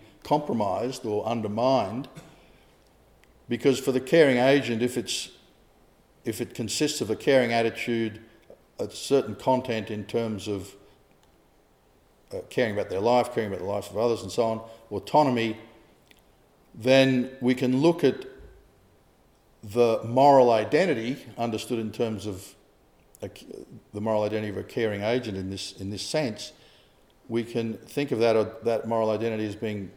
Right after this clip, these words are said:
potentially compromised in at least four ways. The first way in which it might be compromised is that, or undermined, is that the, something deeply cared about is lost. So if you think of a mother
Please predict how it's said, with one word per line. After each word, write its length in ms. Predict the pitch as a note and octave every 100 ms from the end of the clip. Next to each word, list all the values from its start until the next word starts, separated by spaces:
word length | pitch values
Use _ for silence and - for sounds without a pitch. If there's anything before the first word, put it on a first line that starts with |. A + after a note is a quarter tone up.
| -
potentially 480 | G#2 B2+ A#2 A2 G2
compromised 640 | C3 A2 A2 G#2+ G#2 F#2
in 60 | G#2
at 100 | G2+
least 220 | A2 G2+
four 260 | - G#2 F#2+
ways. 440 | B2+ A#2 F2+ - - - - - _
The 80 | -
first 260 | F3 G3
way 140 | E3 C3
in 60 |
which 180 | B2 B2
it 100 | A#2+
might 240 | A#2+ A#2+ A#2+
be 100 | G#2+
compromised 760 | C3 B2+ B2+ A2+ A2+ A2 -
is 220 | A2+ G#2+
that, 300 | - A2 G#2+ - -
or 140 | G#2
undermined, 640 | A#2+ A2+ G#2+ A2+ A#2 A2+ G#2+ - - _ _ _ _ _
is 400 | B2 B2 A#2+ A#2+
that 320 | A#2 A#2 A2+ B2
the, 380 | A#2+ A2+ A2 - - _ _ _ _
something 500 | - C#3 C3+ A2+ A2
deeply 440 | A2+ C#3 C#3 A#2
cared 300 | A2 F3 F#3+
about 360 | D3 B2 A#2 A2+
is 160 | G#2+ A2
lost. 540 | C3 C#3+ F#2+ - - -
So 340 | - B2 A#2
if 120 | A2 A#2
you 60 |
think 240 | G#2+ C#3+ B2
of 80 |
a 80 | A2
mother 480 | G#2+ B2 A#2 A2